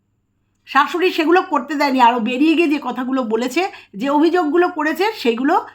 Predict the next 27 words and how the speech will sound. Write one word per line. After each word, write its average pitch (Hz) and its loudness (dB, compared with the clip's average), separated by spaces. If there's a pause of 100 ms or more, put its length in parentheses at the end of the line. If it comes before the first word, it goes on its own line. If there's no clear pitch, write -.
সম্পূর্ণ 320 2 (240)
মিথ্যে 262 -6
অ্যালিগেশন 202 -4
লাগিয়েছে, 180 -10 (180)
সেটা 277 -2
ক্রমশ 302 0
প্রকাশ 277 -2
হচ্ছে। 269 -4
আর - 2
একটা 320 -2
কথা 302 0
বলছি, 294 0
মনে 269 2
হয় 269 4 (340)
দু 311 0
তরফেরই, 359 2
আহ, 262 0
দুটো 285 -2
কেসই, 302 0 (240)
সন্দীপও 311 2 (180)
আবার 240 2
টিনুও 294 0
বোধহয় 254 0
দুজনের 240 -2
কেসই 254 -6
তুলে 220 -6
নিয়েছে। 175 -10